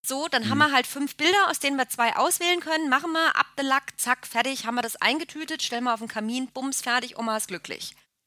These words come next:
Speaker 2: Ja.
Speaker 1: So, das sind andere Ansätze. Das ist
Speaker 2: Ja.
Speaker 1: ein anderer Ansatz.
Speaker 2: Da hätte ich noch eine abschließende Frage,
Speaker 1: Ja, bitte.
Speaker 2: glaube ich, die mir, ähm, auf der Seele brennt.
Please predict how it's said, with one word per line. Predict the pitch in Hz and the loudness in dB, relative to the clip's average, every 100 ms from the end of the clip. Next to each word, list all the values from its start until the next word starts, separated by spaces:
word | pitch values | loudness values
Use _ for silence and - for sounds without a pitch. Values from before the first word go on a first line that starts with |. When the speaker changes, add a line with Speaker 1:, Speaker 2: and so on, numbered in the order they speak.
| - 113 | -10 -2
Speaker 2:
Ja. | 107 - _ _ - | -2 -4 _ _ -14
Speaker 1:
So, | 180 160 _ - - | -12 -12 _ -16 -6
das | 208 - | -4 -2
sind | 311 - | -4 0
andere | 226 302 269 - | 2 2 0 0
Ansätze. | 294 220 156 - 143 175 _ _ _ _ - | -2 -2 -6 -8 -10 -16 _ _ _ _ -8
Das | 202 | -6
ist | 202 196 | -2 0
Speaker 2:
Ja. | 208 | 0
Speaker 1:
ein | |
anderer | 247 285 254 | 0 0 0
Ansatz. | - 233 185 160 - - - _ _ - | -2 -4 -6 -8 -8 -10 -14 _ _ -6
Speaker 2:
Da | 147 | 2
hätte | 135 175 | 4 4
ich | 165 | 2
noch | 151 | 2
eine | 139 147 160 156 143 - - _ _ _ - _ | 4 4 4 2 0 -8 -20 _ _ _ -20 _
abschließende | - 180 - 123 107 104 95 | -4 0 2 2 2 2 0
Frage, | - 87 87 135 233 _ - | 0 0 2 2 -2 _ -8
Speaker 1:
Ja, | 202 | -6
bitte. | 214 220 - - - | -4 -6 -8 -10 -8
Speaker 2:
glaube | 113 120 - | -4 -2 -2
ich, | 214 - - - | -4 -4 -10 -4
die | 127 | 2
mir, | 135 135 120 113 | 4 4 2 0
ähm, | 120 113 117 | 4 6 4
auf | 110 113 | 2 -2
der | 117 | -2
Seele | 101 107 127 | 0 -2 -2
brennt. | - 135 175 | -2 0 0